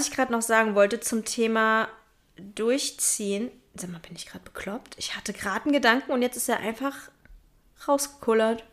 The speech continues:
Ach so, <laughs> doch, jetzt habe ich's wieder. Genau, zum Thema Durchziehen dachte ich, dass wir vielleicht noch ein kleines Update geben könnten zu unserer Vorsätze- und Ziele-Folge.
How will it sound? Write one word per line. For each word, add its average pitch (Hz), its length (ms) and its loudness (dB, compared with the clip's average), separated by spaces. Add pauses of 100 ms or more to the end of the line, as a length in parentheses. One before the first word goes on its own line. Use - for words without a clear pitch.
(1800)
Ach 427 100 6
so, 403 280 8
<laughs> 269 80 0
doch, 320 300 6
jetzt 285 180 8
habe 226 180 8
ich's 208 120 0
wieder. 185 240 2 (260)
Genau, 214 220 6
zum 233 200 2
Thema 254 260 6
Durchziehen 233 680 2 (360)
dachte - 280 4
ich, 240 80 0
dass 247 180 2
wir 247 60 2
vielleicht 262 340 4
noch 262 120 -4
ein 226 280 0
kleines 415 720 2
Update 196 500 0
geben 202 260 -2
könnten 220 500 -4
zu - 240 -2
unserer 220 560 4
Vorsätze- 240 1120 4
und 220 500 -4
Ziele-Folge. 175 1160 2